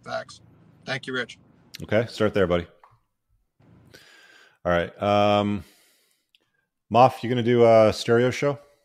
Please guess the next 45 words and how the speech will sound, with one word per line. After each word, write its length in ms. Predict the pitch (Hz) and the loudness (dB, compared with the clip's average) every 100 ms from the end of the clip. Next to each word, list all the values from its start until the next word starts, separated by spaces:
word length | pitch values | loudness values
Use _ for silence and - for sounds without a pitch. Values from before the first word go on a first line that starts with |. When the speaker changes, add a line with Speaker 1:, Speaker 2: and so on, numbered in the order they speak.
| _ _ _ - | _ _ _ -12
Speaker 2:
Uh, 220 | 92 90 | -10 -10
just 160 | 92 | -12
drop 240 | - 110 - | -8 -8 -8
your 80 | 101 | -14
link 160 | 98 | -14
in 60 | 95 | -16
the 60 | |
chat. 300 | 87 101 98 | -14 -8 -6
I'll 60 | 92 | -6
throw 180 | - 98 | -8 -10
up 80 | 90 | -10
on 60 | |
the 60 | 90 | -14
screen 360 | - 95 92 90 | -12 -10 -10 -10
for 120 | 95 | -10
you 100 | 92 | -6
guys. 300 | 95 95 92 - _ _ _ _ _ _ _ _ _ _ - | -2 -2 -4 -14 _ _ _ _ _ _ _ _ _ _ -6
Again, 360 | 123 160 165 156 - - | 6 8 8 0 -8 0
um, 640 | 135 135 135 131 135 104 - _ _ _ _ _ _ - | 6 8 8 8 2 -4 -12 _ _ _ _ _ _ 0
I 40 | |
hope 160 | 139 202 | 0 0
this 100 | 202 | -2
cast 380 | - 143 139 - | 2 2 0 -6
was 280 | 110 - | -12 -14
useful. 500 | - 113 113 131 127 - _ - | -10 -10 -10 -12 -12 -16 _ -16
Um, 420 | 107 101 101 104 | -10 -8 -10 -10
if 140 | 104 | -12
you 80 | 120 | -8
enjoyed 340 | 110 98 117 120 | -8 -2 0 0
it, 160 | 127 - _ _ _ _ _ _ - | -2 -10 _ _ _ _ _ _ -20
do 120 | 127 | -14
me 80 | 127 | -10
a 40 | 117 | -10
solid, 400 | - 117 117 113 | -6 -2 -2 -4
hit 100 | 117 | -8
the 80 | 107 | -4
like 280 | 107 110 | -4 -4
button 340 | - 117 113 117 | -6 -6 -6 -14
for 160 | - | -16
the 80 | 104 | -10
algorithms, 520 | 104 104 104 107 104 | -6 -6 -6 -8 -8
leave 120 | 101 87 | -12 -16
a 40 | |
comment 360 | - 101 98 95 | -12 -10 -10 -10
below. 400 | 92 98 143 | -4 -2 -2